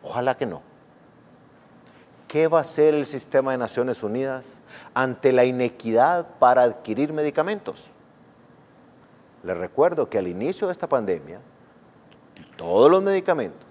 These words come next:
los equipos médicos, equipos de bioseguridad, fueron acaparados por los países más poderosos. Nosotros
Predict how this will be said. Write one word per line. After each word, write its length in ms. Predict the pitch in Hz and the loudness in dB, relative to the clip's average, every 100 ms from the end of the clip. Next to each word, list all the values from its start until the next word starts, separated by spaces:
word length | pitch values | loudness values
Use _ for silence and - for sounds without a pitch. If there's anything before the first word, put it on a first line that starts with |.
| - | -18
los 160 | 107 - | -16 -16
equipos 400 | - 131 180 170 | -8 -4 -2 0
médicos, 380 | 156 101 - - - - _ | 0 0 -6 -18 -20 -20 _
equipos 360 | - - 139 180 | -8 -2 0 0
de 80 | 160 | 2
bioseguridad, 600 | 143 123 101 95 123 175 - - _ - _ _ - - | 0 0 -2 -2 -4 -4 -10 -20 _ -20 _ _ -16 0
fueron 480 | 113 156 165 165 | 2 2 0 -6
acaparados 720 | 156 - 135 113 107 139 147 120 - _ | -6 -2 0 4 4 4 2 -6 -18 _
por 220 | 123 135 | 0 0
los 160 | 135 131 | 0 -4
países 480 | - 113 120 - 120 | 0 0 0 -6 -6
más 180 | 113 117 | -6 -6
poderosos. 560 | 127 113 95 120 - - _ _ _ _ _ _ - - _ _ 107 | -4 -2 -2 -4 -8 -20 _ _ _ _ _ _ -20 -20 _ _ -10
Nosotros 520 | 110 - 190 - | -8 -6 -8 -8